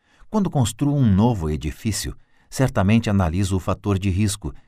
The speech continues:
se será ou não lucrativo. Não gosto de assumir grandes riscos, especialmente quando posso prevê-los primeiramente em minha cabeça. Quando decidi pela primeira vez experimentar a ideia da combinação de hotel-condomínio,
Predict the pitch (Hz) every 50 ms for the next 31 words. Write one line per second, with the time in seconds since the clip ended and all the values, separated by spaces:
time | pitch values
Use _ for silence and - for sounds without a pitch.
0 | _ - - - 80 - - 76 67 64 73 85 101 104 85 64 60 58 65 90
1 | 101 95 71 64 65 - 80 76 - - 110 101 87 - - - - - _ _
2 | _ _ _ _ _ - - 147 143 127 107 113 113 113 110 98 - 90 78 80
3 | 73 - 90 82 82 90 87 71 69 85 98 101 85 92 80 67 71 92 113 113
4 | - - - - - - - _ - - 95 - - 101 92 - 90 71 78 92
5 | 101 98 85 - 92 90 80 80 - 92 92 - - 82 - 92 92 78 78 92
6 | 98 98 98 92 80 - - - 123 131 131 123 120 98 73 67 80 101 107 101
7 | 101 85 73 80 82 78 - - 76 67 60 62 - - - - - _ _ _
8 | _ _ _ _ _ _ _ _ _ _ - - 196 170 156 120 107 - - 85
9 | 69 76 104 101 - 101 87 85 - - 87 92 110 139 160 160 107 76 76 92
10 | 101 101 85 - - - 82 - - - 98 98 92 82 71 67 - - 87 92
11 | 82 65 57 57 67 82 90 82 67 65 65 - 87 90 82 82 82 78 71 -
12 | - - 98 101 87 71 71 64 - - - 98 101 95 98 85 85 80 80 73
13 | 82 107 110 90 67 57 -